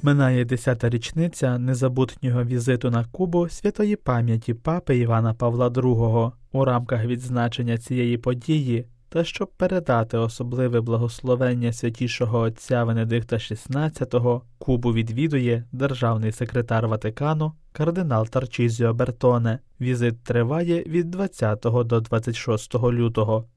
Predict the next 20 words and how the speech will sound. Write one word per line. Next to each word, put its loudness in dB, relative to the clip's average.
Кардинал 2
Бертоне 0
вже 0
відвідував 0
Кубу -2
дві -2
тисячі -2
п'ятого 2
року, 0
коли 2
був 0
архієпископом -2
Генуї, -2
і -2
тоді -2
він -4
зустрічався -2
із -6
Фіделем 0
Кастро. -2